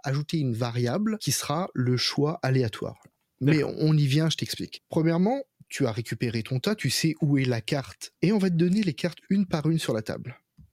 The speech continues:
Speaker 2: D'accord. Donc,
Speaker 1: D'accord.
Speaker 2: on, on pose les cartes une par une sur la table.
Speaker 1: Voilà. Tu
Speaker 2: Ok.
Speaker 1: fais un nouveau tas en donnant les cartes une par une.
Speaker 2: Ok, donc là, on vient, euh, naturellement d'inverser les cartes.
Speaker 1: Exactement.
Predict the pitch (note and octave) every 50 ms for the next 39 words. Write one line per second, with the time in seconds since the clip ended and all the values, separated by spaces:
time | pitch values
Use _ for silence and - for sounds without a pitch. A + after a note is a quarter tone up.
0 | - C#3 D#3+ D#3 - G#2 G2+ - - _ _ _ _ _ _ _ _ - - _
1 | _ _ - B2 B2+ A2 - C3 B2+ C3 C3 C3+ A#2+ C3 F#3 F#3+ E3+ E3 D#3+ -
2 | F3+ F3+ - D#3 D#3 D#3 D3 C#3+ D3+ D3+ - B2+ B2 A#2+ - G2+ - - - _
3 | _ _ - E3 C#3+ C3 G#2+ F#2 - _ _ _ - - - - - _ _ _
4 | _ _ _ - - C3 - - D3+ D3+ D#3 D3 B2+ B2 A#2+ A2 - - B2 A#2
5 | C#3+ F3+ D#3+ A#2+ A2+ A#2 A2+ A#2+ B2+ A#2+ G#2+ G#2 - - B2+ - - - B2 A#2+
6 | G#2 - F2 D2+ - - - - - - - _ _ _ _ _ _ _ _ _
7 | _ _ _ _ _ - _ _ _ _ _ _ _ _ _ _ - - A#2+ G#2+
8 | G#2 A2 A2 C#3+ D3+ D3+ C#3 C3+ C3 B2 C3 C#3+ C#3+ C#3 C#3 C3 A#2+ A2 - _
9 | _ _ - - F2 G#2+ A2 A#2+ B2 - - A#2+ A#2 A#2+ A#2 A#2+ B2+ C3+ C#3 C3
10 | A#2+ A#2+ A#2 A#2 A#2+ A2+ - C#3+ B2+ A2 G#2+ E2+ - - - - - - _ _
11 | _ _ _ - - - C3+ B2+ A2+ B2 C#3 C#3 - - C3 A2 F#2+ E2+